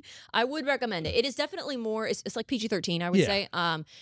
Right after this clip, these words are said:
Speaker 1: it's something that my parents used to watch when I was a kid, and I could never watch it because it's P G thirteen.
Speaker 2: And then you were
Speaker 1: And now
Speaker 2: thirteen.
Speaker 1: I can watch it with them and enjoy it, and
Speaker 2: She
Speaker 1: we
Speaker 2: still
Speaker 1: can all
Speaker 2: hasn't seen
Speaker 1: laugh.
Speaker 2: it. <laughs>
Speaker 1: It's, yeah. <laughs> Yeah, I read, I read the Wikipedia
Speaker 2: Yeah.
Speaker 1: synopsis, and yeah, don't fact,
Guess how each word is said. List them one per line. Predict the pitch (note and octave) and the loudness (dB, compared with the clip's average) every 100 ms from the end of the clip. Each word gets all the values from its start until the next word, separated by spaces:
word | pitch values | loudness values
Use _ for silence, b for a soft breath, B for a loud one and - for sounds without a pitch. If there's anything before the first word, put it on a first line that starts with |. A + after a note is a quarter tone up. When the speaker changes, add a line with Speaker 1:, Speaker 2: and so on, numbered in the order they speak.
| B | B
Speaker 1:
it's | G#3+ | 0
something | C4 C4 B3 | 2 0 0
that | |
my | F#3+ | -2
parents | G3 C#4+ C#4 | -2 -4 -4
used | G#3+ | -6
to | F#3 | 0
watch | E3 E3+ | 0 0
when | |
I | E3 | -4
was | D3+ | -4
a | |
kid, | - F#4 F#3+ E3+ | -2 0 0 -2
and | |
I | D3+ | -6
could | D#3+ | -8
never | C3+ C#3 | -12 0
watch | A3+ C#4 | 0 0
it | E3 A3+ - | -4 -4 -8
because | D#3+ D3 | -8 -6
it's | - | -6
P | - | -6
G | C3 | -4
thirteen. | C3+ F#3+ E3 D#3 | -2 0 0 2
Speaker 2:
And | D#3 | 2
then | D3 | 4
you | A#2+ | 2
were | G2+ | 2
Speaker 1:
And | - | 0
now | A4+ | 2
Speaker 2:
thirteen. | A#3 - | 4 4
Speaker 1:
I | - | 2
can | C#4 | 2
watch | B3+ C4 | 2 2
it | C4+ | 2
with | A3+ C4+ _ | 4 4 _
them | A3 D#3+ D#3 - | 0 0 -6 -2
and | A3 | 0
enjoy | A3+ G3 G3 F3+ | 0 0 0 2
it, | E3 C#3+ | 2 0
and | F3+ | 2
Speaker 2:
She | F#3 | 2
Speaker 1:
we | |
Speaker 2:
still | G#3+ | 4
Speaker 1:
can | F#3 | 4
all | F#3+ F3 | 4 4
Speaker 2:
hasn't | D#3 D3+ G2 - | 2 2 0 0
seen | F3 | 0
Speaker 1:
laugh. | |
Speaker 2:
it. | - - | 0 -2
<laughs> | A3 | -4
Speaker 1:
It's, | - | 2
yeah. | B3 A#3 | 4 4
<laughs> | - A4+ C4 - - F#3+ B - | -2 0 0 0 -4 -4 B -6
Yeah, | C#4+ A3+ G3+ | 0 2 2
I | |
read, | G#3+ G#3 | 2 0
I | F#3+ | -2
read | G#3 G#3 | -2 -2
the | F#3 | -2
Wikipedia | D#3+ D#3+ D3+ | -4 -4 -2
Speaker 2:
Yeah. | D3 | 4
Speaker 1:
synopsis, | B2 D#2+ E2+ A#2 A#2 | 4 4 2 0 0
and | C#3 D3 | 0 -2
yeah, | C#3+ C#3 | -2 -2
don't | A#3+ B3+ | -4 2
fact, | G#3 - | 0 0